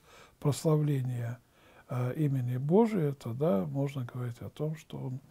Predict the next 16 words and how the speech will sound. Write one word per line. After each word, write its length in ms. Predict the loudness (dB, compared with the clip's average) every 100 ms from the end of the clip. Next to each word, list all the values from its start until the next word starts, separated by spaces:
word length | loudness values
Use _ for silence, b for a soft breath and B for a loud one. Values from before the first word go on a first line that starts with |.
| b b b
э, 140 | -4 -2
действительно 600 | -2 -4 2 2 2 0
искренне 580 | 2 0 2 2 4 2
обращается 880 | 0 -2 -2 -2 -2 -4 -6 -6 -8 b b b
к 180 | -4 0
Богу. 460 | 2 2 0 -8 -18 _ -20 -20 _ B B B B B B B 10
И, 600 | 12 12 12 12 12 12
кстати, 460 | 10 10 12 12 10
в 80 | 10
ветхозаветной 600 | 10 10 12 12 12 8
традиции 640 | 10 12 12 10 8 6 6
всегда 340 | 6 8 8
считалось, 720 | 8 8 12 12 12 6 -2 -8
что 260 | 0 2
грех — 600 | 6 8 10 10 10 4 -16 _ _ B B B B 10
это 420 | 12 12 6